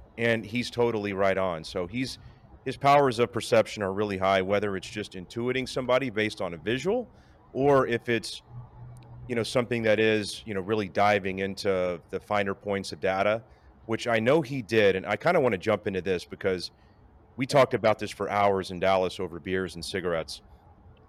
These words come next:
about the twenty twenty election and what happened. And I was hearing you give me more reasonable, pragmatic, um, you know, w-,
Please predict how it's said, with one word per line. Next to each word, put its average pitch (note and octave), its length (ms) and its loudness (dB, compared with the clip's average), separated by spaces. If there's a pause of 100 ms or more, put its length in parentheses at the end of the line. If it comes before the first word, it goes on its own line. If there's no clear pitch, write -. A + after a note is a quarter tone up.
(120)
about G#2+ 500 2 (420)
the B2 60 -8
twenty E3 320 2
twenty A#2+ 280 0
election F#2 460 0 (880)
and A2 140 -4
what A2+ 140 4
happened. G2 400 0
And G2 140 -6
I C3 180 4
was E3 240 -2
hearing C3 400 -2
you G2+ 500 -2 (480)
give B2 300 0
me G#2 480 -2
more F#2+ 600 -2
reasonable, B2 880 -2
pragmatic, G2+ 960 0 (600)
um, F2 640 -2 (960)
you A#2 80 -6
know, G2 160 -8 (440)
w-, G#2 180 -10